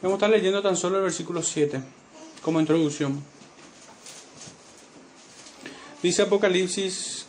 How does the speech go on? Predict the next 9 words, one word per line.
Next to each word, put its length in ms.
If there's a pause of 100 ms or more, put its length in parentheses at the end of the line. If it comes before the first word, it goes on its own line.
capítulo 520
diecisiete, 640
verso 380
siete: 460 (2250)
"Y 120
el 160
ángel 480
me 120
dijo, 440